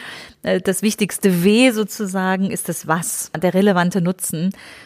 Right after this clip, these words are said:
Und das ist hier total klar, ne? Warum möchte ich netzwerken? Warum ist das wichtig für mich? Weil ich mit Menschen in Kontakt kommen möchte, weil ich mich austauschen möchte, auch wenn ich ihnen vielleicht nicht gegenüber sitzen kann. Und wenn du ein Unternehmen hast, Unternehmer bist, wie ich,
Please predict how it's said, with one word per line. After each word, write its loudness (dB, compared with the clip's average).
Und 0
das 6
ist 0
hier 0
total -6
klar, -6
ne? -4
Warum 4
möchte 0
ich -6
netzwerken? 0
Warum -2
ist -4
das -6
wichtig -4
für 4
mich? 2
Weil 4
ich 0
mit -4
Menschen -2
in -6
Kontakt -6
kommen 2
möchte, 0
weil 2
ich -8
mich -4
austauschen 0
möchte, 2
auch 0
wenn 2
ich -2
ihnen -2
vielleicht -2
nicht 0
gegenüber 2
sitzen -2
kann. 0
Und 4
wenn 4
du 2
ein 0
Unternehmen 0
hast, -4
Unternehmer 0
bist, -2
wie 0
ich, 0